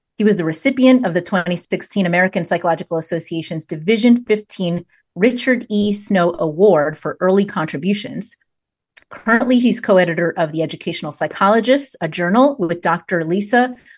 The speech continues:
Lindenbrink Garcia. And he holds a P H D in educational psychology, a master's in measurement statistics and evaluation,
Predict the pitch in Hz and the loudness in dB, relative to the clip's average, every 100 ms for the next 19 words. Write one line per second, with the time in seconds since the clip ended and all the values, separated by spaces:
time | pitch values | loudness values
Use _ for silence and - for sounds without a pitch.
0 | - 180 185 175 185 175 165 - 160 180 | -4 0 0 0 0 0 -2 -2 0 2
1 | 311 - _ _ _ _ _ _ _ - | 2 0 _ _ _ _ _ _ _ -20
2 | - - - 240 226 277 247 208 196 - | -20 -20 -6 2 6 6 6 4 2 0
3 | 170 170 - 247 247 - 202 190 165 165 | -6 -6 0 0 0 -2 -2 -2 -4 -6
4 | 160 170 - 151 165 160 - 247 247 240 | -6 -6 -6 -6 -4 -4 0 2 2 2
5 | 233 170 165 185 214 220 214 185 - 175 | 0 0 0 2 2 0 -2 -2 -2 -10
6 | 170 165 - 185 202 202 185 - 175 175 | -8 -8 -2 2 4 4 2 0 -4 -6
7 | - 175 - 170 160 151 165 226 269 262 | -6 -10 -8 -6 -2 0 2 2 2 2
8 | 254 254 | 2 2